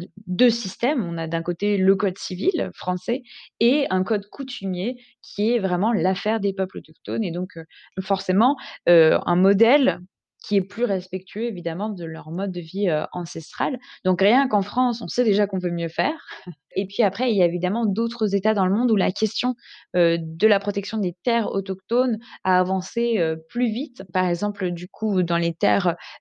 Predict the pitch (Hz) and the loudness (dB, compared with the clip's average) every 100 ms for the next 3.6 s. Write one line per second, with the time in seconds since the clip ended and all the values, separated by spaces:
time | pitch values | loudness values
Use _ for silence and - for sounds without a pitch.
0 | 175 170 - - - 196 185 170 180 180 | 0 0 -2 -12 -6 -2 0 2 2 2
1 | 170 - 202 196 196 170 156 160 160 - | 0 -4 -4 -2 -2 -2 -2 -4 -4 -4
2 | - 185 202 196 185 175 175 185 202 233 | -4 0 2 2 2 0 0 0 0 0
3 | 208 180 170 - - 226 | 0 0 -2 -6 -4 -2